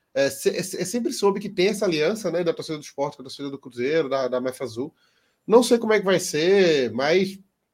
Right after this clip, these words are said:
é um negócio que aparentemente vem sendo marcado na internet já há um tempo, né? Então, ah, já dá pra, dá pra, aparentemente dá pra prever como é que vai ser o, os acontecimentos lá e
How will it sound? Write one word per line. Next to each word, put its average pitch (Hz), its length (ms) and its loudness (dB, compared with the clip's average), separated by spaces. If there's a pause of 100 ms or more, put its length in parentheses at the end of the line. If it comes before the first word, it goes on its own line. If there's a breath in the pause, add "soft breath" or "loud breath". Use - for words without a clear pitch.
é 226 80 2
um 269 60 8
negócio 240 340 2
que 254 140 -6
aparentemente 226 640 2
vem 226 120 -2
sendo 226 180 -2
marcado 190 360 -2
na 202 80 0
internet 175 380 0
já 185 80 0
há - 20 -2
um 233 120 -4
tempo, 135 300 -6
né? 120 100 -12
Então, 135 500 -10 (680)
ah, 113 500 -4 (140)
já 123 180 -4
dá 127 200 4
pra, 220 100 0
dá 180 220 4
pra, 226 160 2 (120)
aparentemente 190 520 4
dá 202 100 2
pra 202 100 0
prever 170 640 2
como 156 180 -4
é 160 40 0
que 156 80 -16
vai 143 120 -2
ser 151 200 -6
o, 135 560 -2 (100)
os 123 100 -2
acontecimentos 127 760 -6
lá 120 280 -2
e 143 320 -2